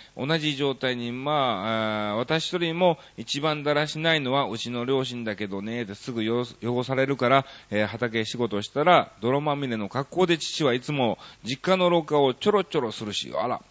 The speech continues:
いつも様子ばかりで、掃除なんてしたことないし、母は母で、だらしなくて、いつも買い物に出かける前に、「あれ？財布どこへやったっけ？」とか、「あれ？車のキーがないわ」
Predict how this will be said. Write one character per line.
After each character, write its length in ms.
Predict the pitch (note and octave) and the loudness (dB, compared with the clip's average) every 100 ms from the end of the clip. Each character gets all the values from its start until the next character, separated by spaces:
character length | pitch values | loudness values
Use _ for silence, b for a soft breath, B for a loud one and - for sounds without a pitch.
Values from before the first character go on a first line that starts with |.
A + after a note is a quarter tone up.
| _ _ - | _ _ -14
い 80 | D3 | -8
つ 100 | D3 | -4
も 160 | A#2+ | 0
様 180 | A2+ B2 | 0 -2
子 160 | - A2+ | -4 -6
ば 120 | A#2+ | -2
か 120 | A2+ | 0
り 60 | G#2 | 0
で、 160 | G2 B B B | -2 B B B
掃 320 | - D#3+ F3 | -2 2 2
除 100 | D#3+ | 0
な 140 | D#3+ D3 | -2 -4
ん 80 | A#2+ | -4
て 160 | G#2+ | -8
し 60 | - | -6
た 120 | C3 | -8
こ 140 | - | -2
と 100 | G#3 | 0
な 160 | F3+ A2+ | 2 0
い 60 | F#2+ | -4
し、 180 | - - _ _ _ | -10 -14 _ _ _
母 440 | - D3 C3 A2 | 2 2 4 2
は 220 | G2 F2+ F2 | 0 -4 -2
母 320 | D#3+ F3 D#3+ | 0 2 2
で、 140 | G2 B B _ | 0 B B _
だ 140 | A2 | -2
ら 120 | G#2 G2+ | -2 -2
し 120 | G2 | -6
な 160 | A2+ | -8
く 80 | C3+ | -4
て、 100 | - | -2
い 180 | A#2+ C3+ | -2 -4
つ 160 | - C#3 | -8 -4
も 140 | A2 | -4
買 200 | - C#3+ | 0 -2
い 20 | |
物 240 | D#3+ D#3 D3+ | 0 -2 -2
に 160 | D3 | -2
出 100 | C3+ | 0
か 100 | D#3 | 0
け 120 | E3 | 4
る 100 | F#3+ | 6
前 160 | F#3 D#3+ | 6 4
に、 100 | A2 | 4
「あ 140 | - E3 | 4 6
れ？ 200 | A#3+ B3 B B B - | 6 2 B B B -10
財 260 | - F#3+ | 0 2
布 120 | F3+ | 2
ど 160 | C#3 F#3+ | 2 4
こ 180 | G3 F#3+ | 6 6
へ 40 | |
や 80 | C#3 | 6
っ 40 | - | 2
た 140 | A2+ | -4
っ 20 | |
け？」 260 | - F#2 D#2 - - | -6 -8 -10 -16 -2
と 100 | B2 | 0
か、 240 | A#2+ E2+ - | 0 -4 -6
「あ 100 | C3+ | 0
れ？ 180 | G3 B3 b b b - | 0 0 b b b -2
車 340 | F3+ F#3+ G3 | 2 4 2
の 120 | F#3 | 0
キ 180 | F3+ G3 | 0 0
ー 40 | |
が 140 | D#3 C3+ | 0 0
な 160 | A2+ | 0
い 120 | D#3+ C3 | 0 2
わ」 280 | G#2+ A#2+ | 0 0